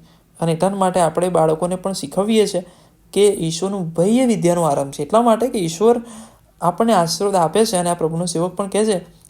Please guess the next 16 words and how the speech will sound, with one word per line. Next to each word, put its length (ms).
કે 60
ઈશ્વર 240
આશીર્વાદ 420
આપે 200
છે 100
એટલું 220
જ 20
નહીં, 220
પણ 160
આશીર્વાદ 400
માણવાનો 520
પણ 160
આશીર્વાદ 440
ઈશ્વર 360
આપે 280
છે. 140